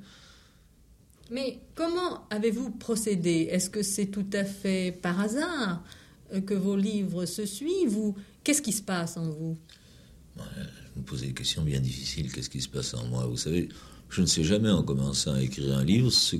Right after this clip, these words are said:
Speaker 2: ce que je vais écrire, je crois vous l'avoir déjà dit. Euh, j'écris, euh, je commence quelque chose, euh, et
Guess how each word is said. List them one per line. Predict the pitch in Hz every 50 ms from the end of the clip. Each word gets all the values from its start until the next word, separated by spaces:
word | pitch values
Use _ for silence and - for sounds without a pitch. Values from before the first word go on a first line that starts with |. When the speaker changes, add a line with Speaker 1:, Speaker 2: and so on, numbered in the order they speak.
| -
Speaker 2:
ce | - - -
que | 71 - 85
je | 71 67
vais | 64 64 67 65
écrire, | 65 65 65 - 76 73 67
je | 65 60
crois | 60 - - 64 62 62 58 62 64
vous | 67
l'avoir | 65 67 67 69 69 65
déjà | 65 64 64 65 69 65
dit. | 64 62 64 64 64 62 - - - - - - - - - - - - - - - - 65
Euh, | 65 64 64 62 62 60 57 57 62 64 64
j'écris, | 67 65 69 78 80 78 80 - - - 95 98 120 143 160 175 175 151 - - - - - 78 65
euh, | 65 67 69 69 69 67
je | 67 73
commence | 69 64 92 90 85 85 85 82 78 -
quelque | - - 67 64 64 - -
chose, | 69 - - 110 113 131 143 156 170 175 165 - - - - - - - - - - - - - - - - -
euh, | - - - - - -
et | 92 95 92 82